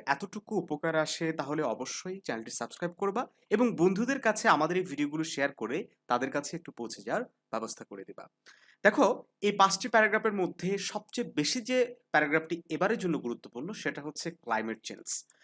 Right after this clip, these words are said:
আবহাওয়া পরিবর্তন সংক্রান্ত এই প্যারাগ্রাফটি প্রতি বছরই গুরুত্বপূর্ণ থাকে, যেহেতু এটা গত বছর আসে নাই, so এবছর আসার চান্স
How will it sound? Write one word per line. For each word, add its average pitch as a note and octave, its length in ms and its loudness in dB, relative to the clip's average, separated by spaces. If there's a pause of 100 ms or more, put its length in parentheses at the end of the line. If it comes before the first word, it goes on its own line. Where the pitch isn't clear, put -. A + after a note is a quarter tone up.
(180)
আবহাওয়া D#3 340 4
পরিবর্তন F3 440 -2
সংক্রান্ত F#3 600 -8 (140)
এই E3+ 140 2
প্যারাগ্রাফটি D3 520 0
প্রতি D3 300 -6
বছরই G3 440 -4 (340)
গুরুত্বপূর্ণ F3+ 600 -4
থাকে, C#3+ 360 -6 (260)
যেহেতু C3+ 300 -6
এটা D#3+ 140 -2
গত B2 220 -2
বছর C3 280 -8
আসে B2 240 -6
নাই, F3 180 -6 (320)
so E3+ 60 0 (100)
এবছর E3 540 0
আসার C#3 260 -4
চান্স F#3 400 -6